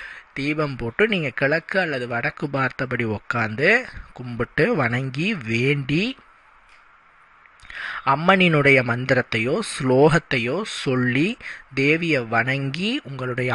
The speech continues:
ஆசையையும் நினைத்து, அதாவது இப்போ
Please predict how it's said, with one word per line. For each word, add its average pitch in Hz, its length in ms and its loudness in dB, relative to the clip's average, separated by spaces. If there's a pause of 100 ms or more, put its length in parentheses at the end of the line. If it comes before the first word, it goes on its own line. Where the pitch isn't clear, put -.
ஆசையையும் 165 640 2
நினைத்து, 127 500 -4 (880)
அதாவது 170 400 4 (680)
இப்போ - 180 -2